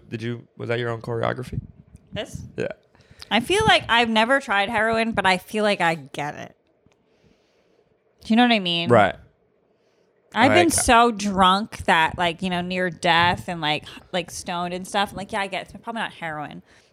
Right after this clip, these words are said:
Speaker 2: I've done, like, Molly and ecstasy and stuff. It's probably, like,
Speaker 1: Yeah.
Speaker 2: being the best drunk and the best Molly and the best feeling ever.
Speaker 1: What is?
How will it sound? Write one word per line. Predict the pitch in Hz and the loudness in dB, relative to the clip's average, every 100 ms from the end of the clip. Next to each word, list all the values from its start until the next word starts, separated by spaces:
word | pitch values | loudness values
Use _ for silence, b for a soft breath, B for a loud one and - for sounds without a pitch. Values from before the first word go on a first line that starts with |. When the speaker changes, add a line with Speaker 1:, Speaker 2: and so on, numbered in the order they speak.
| - | -6
Speaker 2:
I've | 247 | 0
done, | 381 | 0
like, | 381 226 | 0 -2
Molly | 170 165 190 165 151 | -2 0 0 -2 -6
and | |
ecstasy | 139 190 - - 156 | -4 -4 -6 -10 -8
and | 147 | -8
stuff. | - 147 - | -6 -6 -6
It's | - | -10
probably, | 269 269 | -8 -2
like, | 226 | 4
Speaker 1:
Yeah. | 120 117 - - | 6 4 0 -10
Speaker 2:
being | 240 226 | -8 -8
the | 202 | -10
best | - 175 190 - | -8 -8 -8 -6
drunk | 180 180 185 | -4 -4 -4
and | 170 | -4
the | |
best | 165 165 165 - | 0 0 0 -2
Molly | 170 160 165 | -2 0 -2
and | 165 | -4
the | 156 | -6
best | - 170 165 - | -2 -2 -2 -6
feeling | 180 165 160 - | -6 -6 -6 -6
ever. | 151 151 170 202 190 - | -6 -4 -6 -8 -12 0
Speaker 1:
What | 123 | 2
is? | 104 - | 2 -2